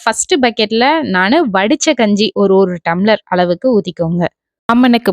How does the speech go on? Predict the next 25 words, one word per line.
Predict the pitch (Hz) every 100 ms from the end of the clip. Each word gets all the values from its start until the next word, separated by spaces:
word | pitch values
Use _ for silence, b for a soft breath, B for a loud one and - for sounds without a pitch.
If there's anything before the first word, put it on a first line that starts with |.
| 190
புண்ணாக்கு, | 196 208 214 - 330 - _ _
தண்ணி, | 202 202 214 247 370 - -
வடிச்ச | 196 202 - 220
கஞ்சி | 190 190 202 202
மூணையும் | 214 226 220 196
கலந்தாச்சு. | 185 190 190 185 339
இதுதான் | 233 208 226 320
நம்ம | 214 185 180
வைக்கிற | 180 196 320 - 190
முதல் | 208 220 269 -
பொரி. | 208 196 - -
ஒரு | 247 247
அடி | 220 208 196
பக்கெட் | 196 302 254
நம்ம | 208 185
எடுத்திருக்கோம். | 185 196 180 262 285
அதே | 185 208 254
அளவு | 208 196 277 - - 202
நல்ல | 202 240
குழி | 226 233 233
தோண்டிட்டு, | 202 214 208 - 269 370 _ 202
அதுக்கப்புறம் | 220 - 226 285 302 415 220 196
மண்ணை | 208 262 269 370 214
அதோடைய | 202 233 285
தலைப்பகுதிக்கு | 220 220 247 214 214 214 311